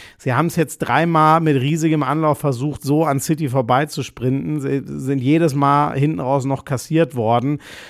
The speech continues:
Und dann, ähm, musst du halt ein bisschen was verändern und dann sagen, „Ey,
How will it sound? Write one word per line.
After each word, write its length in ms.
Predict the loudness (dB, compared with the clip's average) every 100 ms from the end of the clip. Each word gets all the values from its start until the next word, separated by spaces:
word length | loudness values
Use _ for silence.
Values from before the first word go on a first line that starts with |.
| -20 -16 0
Und 280 | 2 2 4
dann, 440 | 4 4 2 -2 0
ähm, 600 | 4 6 4 2 0 -4 -10 0
musst 440 | 4 4 2 -2
du 160 | 0 2
halt 260 | 2 0
ein 200 | -4 0
bisschen 640 | 0 0 2 2 0 -6 -12 -16 _ -6
was 220 | 0 0 2
verändern 680 | -2 0 2 2 0 -4 -8
und 160 | -2
dann 160 | 0 2
sagen, 380 | 4 4 2 -4
„Ey, 320 | 0 0